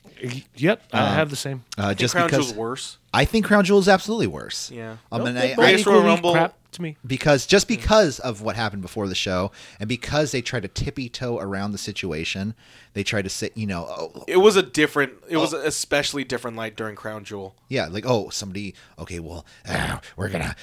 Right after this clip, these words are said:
Speaker 2: let's just not say Saudi Arabia.
Speaker 3: Like, Greatest Royal Rumble, like, they are
Speaker 2: The wrestling fans will know, but not everyone else.
Speaker 3: The perception of Saudi Arabia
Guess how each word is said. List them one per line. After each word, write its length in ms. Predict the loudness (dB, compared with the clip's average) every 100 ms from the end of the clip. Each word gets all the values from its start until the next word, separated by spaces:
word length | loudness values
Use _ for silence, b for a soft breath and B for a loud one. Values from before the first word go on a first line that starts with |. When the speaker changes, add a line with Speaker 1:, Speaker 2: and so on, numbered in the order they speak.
| B
Speaker 2:
let's 140 | -6 -4
just 160 | -2
not 140 | -2 -4
say 120 | -4
Saudi 320 | -4 -6 -6
Arabia. 360 | -6 -8 -8 0
Speaker 3:
Like, 160 | 0 4
Greatest 280 | 4 4 4
Royal 200 | 2 4
Rumble, 400 | 2 2 -2 -4
like, 260 | -6 -4
they 140 | 0 2
are 40 |
Speaker 2:
The 80 | 6
wrestling 320 | 8 8 4
fans 240 | -4 -8 -8
will 60 |
know, 180 | -8 -8
but 140 | -8
not 160 | -6 -6
everyone 280 | -6 -8 -8
else. 360 | -10 -10 -4
Speaker 3:
The 80 | 0
perception 400 | 0 2 2 0
of 80 | 0
Saudi 240 | 2 2
Arabia 680 | 2 -2 -2 -2 -2 -2